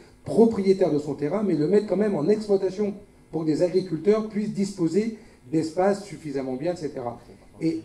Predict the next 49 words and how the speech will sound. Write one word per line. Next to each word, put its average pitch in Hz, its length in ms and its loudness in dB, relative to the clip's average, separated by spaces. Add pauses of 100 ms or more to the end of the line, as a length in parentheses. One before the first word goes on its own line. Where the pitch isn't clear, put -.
(120)
et 165 120 2
ce - 120 -6
qui 233 80 2
est 226 40 6
intéressant, 180 800 4
parce 123 120 -14
que 139 80 -6
nous, 160 120 -2
en 151 60 0
tout 139 120 -8
cas, 139 140 -2
c'est 123 140 -8
ce 110 60 -12
qu'on 120 140 -8
fait, 233 220 0 (260)
c'est - 140 -6
que - 60 -8
pour 226 120 2
le 233 80 2
coup, 185 200 -2
la 160 140 2
Chambre 151 240 -4
d'Agri, 196 520 2
alors 127 160 -8 (240)
à 110 40 -12
la 120 100 -2
base, 143 180 0
on 113 80 -4
peut - 140 -16
dire 139 200 -6
qu'on 120 60 -16
n'est 117 80 -10
pas 131 140 -10
forcément, 135 480 -12 (240)
ben 131 120 -6
pourtant, 208 420 -2 (200)
sont 160 160 -2
les 139 120 4
meilleurs 202 440 6
aujourd'hui 160 300 2
en 214 40 0
termes 185 160 -2
d'expertise 156 540 -6
d'analyse 175 340 -4
des 196 120 0
sols, 180 260 -6 (400)
reconnus 185 440 2
par 220 140 -4
tous. 202 160 -4